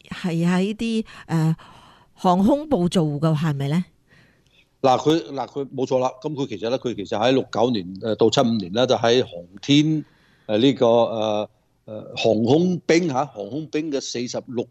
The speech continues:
Speaker 2: 師入邊服役嘅，亦都係喺駐國防科嘅呢個二十，誒，第二十基地入邊做過嘢。即係喺二十基地喺邊度呢？就喺甘肅嘅酒泉導彈實驗基地入邊嘅吓。
Speaker 1: 嗯。
Speaker 2: 噉之後呢，進入咗外貿，誒，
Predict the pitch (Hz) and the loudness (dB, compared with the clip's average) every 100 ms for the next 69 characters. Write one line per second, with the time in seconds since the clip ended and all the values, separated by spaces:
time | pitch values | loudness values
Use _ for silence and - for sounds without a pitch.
0 | - - - 165 170 143 143 127 104 110 | -10 -8 -4 -2 2 2 2 -4 -6 -6
1 | 120 113 127 123 - 135 123 127 143 - | -6 -6 -6 -6 2 4 4 4 0 -4
2 | 120 120 120 113 113 - - 87 90 92 | -6 -6 -2 0 0 -2 -8 -8 -8 -16
3 | - _ _ - - 135 147 123 123 131 | -20 _ _ -10 2 6 6 4 0 0
4 | 120 113 113 113 110 101 113 _ _ _ | -2 -4 -4 -10 -10 -8 -10 _ _ _
5 | _ _ 123 107 110 117 110 110 - 143 | _ _ -6 -4 0 0 0 -4 0 2
6 | 139 107 95 101 101 131 120 95 101 104 | 4 2 -2 -8 -6 -4 -2 0 0 0
7 | 156 131 110 123 147 127 _ _ - 123 | 2 2 4 2 2 -2 _ _ -10 -2
8 | 127 - 147 123 127 127 127 117 117 127 | -2 2 2 4 2 0 0 0 -4 -2
9 | 135 143 151 156 - 123 - - 127 143 | 0 0 -2 -6 -4 -4 -4 -8 -4 -4
10 | - 95 80 - 104 104 98 110 117 117 | -4 -8 -6 0 2 2 0 0 0 -2
11 | 104 95 131 107 98 90 113 98 143 - | -4 0 4 4 2 0 0 0 -2 -4
12 | - 180 - 143 160 131 127 113 113 110 | -18 -6 -2 2 4 4 2 0 -2 -2
13 | - 107 127 123 - - 127 117 110 104 | -2 0 0 0 -12 -10 0 2 2 2
14 | 107 104 98 - _ 110 101 101 | 2 0 -2 -12 _ -10 -8 -8